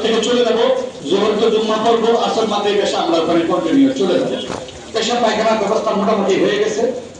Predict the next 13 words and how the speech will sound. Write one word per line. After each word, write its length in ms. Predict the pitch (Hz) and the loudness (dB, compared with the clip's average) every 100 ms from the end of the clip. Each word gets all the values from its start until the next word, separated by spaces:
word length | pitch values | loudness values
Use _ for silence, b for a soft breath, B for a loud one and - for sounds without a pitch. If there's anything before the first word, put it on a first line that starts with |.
| - | -6
যদি 200 | 208 214 | -2 -2
কিছু 200 | 220 247 | -4 -2
অসম্পূর্ণ 560 | 196 220 220 226 220 | 0 0 0 0 0
থাকে 180 | - 233 | 2 2
ওটা 200 | - 214 | 2 2
নিয়ে 240 | 190 - - | 2 2 0
আমরা 180 | - - | 0 -2
কাজ 120 | - - | -4 -6
করবো। 240 | - - - - - - - - | -10 -12 -14 -14 -18 -20 -20 -6
ষোলো 200 | 202 214 | 0 0
আনা 180 | 202 196 | 0 0
সম্পন্ন 460 | 190 196 220 226 226 | 0 0 0 0 0
করা 200 | 240 | 0